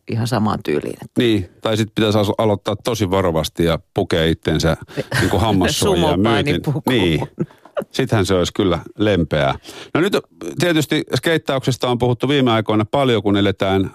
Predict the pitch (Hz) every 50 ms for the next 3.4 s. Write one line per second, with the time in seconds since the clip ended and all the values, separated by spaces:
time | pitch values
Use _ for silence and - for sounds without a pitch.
0 | - - - - 123 117 110 113 104 101 95 92 90 87 - 104 98 - - 98
1 | 90 87 82 - - 135 151 151 143 - - 127 120 110 113 120 113 113 - -
2 | 110 110 104 101 98 185 180 175 170 170 185 190 - _ _ _ _ _ _ _
3 | - 170 165 156 151 156 160